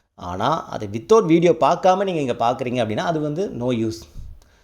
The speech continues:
ஏன்னா, நம்ம கொள்ளக்கூடியவங்க அந்த விளக்கத்தோட சொல்லுவாங்க. அந்த விளக்கத்தோட தான் நீங்க கேட்கணும். தமிழா இருக்கட்டும், ஜி கேவா இருக்கட்டும், ஒவ்வொரு கொஸ்டினுக்கும் விளக்கம் கொடுப்பாங்க. அதை சார்ந்து இருக்கக்கூடிய எக்ஸ்ட்ரா இன்ஃபர்மேஷன் கொடுப்பாங்க.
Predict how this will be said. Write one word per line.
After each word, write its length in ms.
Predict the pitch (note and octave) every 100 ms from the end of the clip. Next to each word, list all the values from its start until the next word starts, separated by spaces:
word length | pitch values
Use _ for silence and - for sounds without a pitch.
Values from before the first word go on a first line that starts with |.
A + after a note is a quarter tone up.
| _ _ _ -
ஏன்னா, 360 | A#2+ D3 A3 -
நம்ம 360 | F3+ B2+ B2 A#2+
கொள்ளக்கூடியவங்க 920 | A2 - - C3 F#3 G3 E3+ E3 D3+
அந்த 280 | G3 D3+ D#3
விளக்கத்தோட 400 | A3 A#3+ A3+ A3
சொல்லுவாங்க. 380 | G3 D#3 B2+ G#2+
அந்த 160 | A#2+
விளக்கத்தோட 560 | B2 G#3+ A#3 - A3+ A3+
தான் 100 | B3
நீங்க 200 | A#3+ G3
கேட்கணும். 460 | - G#3 G3+ C#3+ - _ _ _ C#3+
தமிழா 300 | E3+ G3+ G3+
இருக்கட்டும், 400 | F#3 E3+ A#3 F3
ஜி 160 | E3+
கேவா 260 | G#3+ G#3+ G3
இருக்கட்டும், 320 | F3 G3+ A#3+
ஒவ்வொரு 400 | F3+ G3 B3 A#3+
கொஸ்டினுக்கும் 480 | A#3 G#3+ G#3+ G#3+ A3+
விளக்கம் 400 | G3+ A3 A3 F#3
கொடுப்பாங்க. 240 | E3+ F3+
அதை 260 | G#3+ G3+ F3
சார்ந்து 380 | F3+ F3+ G#3+ G3+
இருக்கக்கூடிய 340 | F#3 F3 E3+
எக்ஸ்ட்ரா 380 | D#3 D#3 - B3
இன்ஃபர்மேஷன் 520 | A3+ G3 F#3+ F#3+ F#3+
கொடுப்பாங்க. 520 | E3+ D3 D#3+ E3 C4